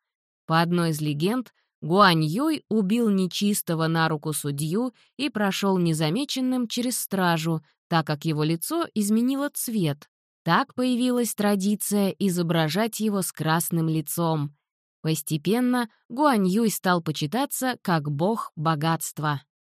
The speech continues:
Я вспомнила красное, как финик, лицо Гуань Юя. Разве я похожа на него?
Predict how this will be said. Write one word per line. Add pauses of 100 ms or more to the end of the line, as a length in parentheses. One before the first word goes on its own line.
(120)
Я
вспомнила
красное,
как
финик,
лицо
Гуань
Юя. (460)
Разве
я
похожа
на
него?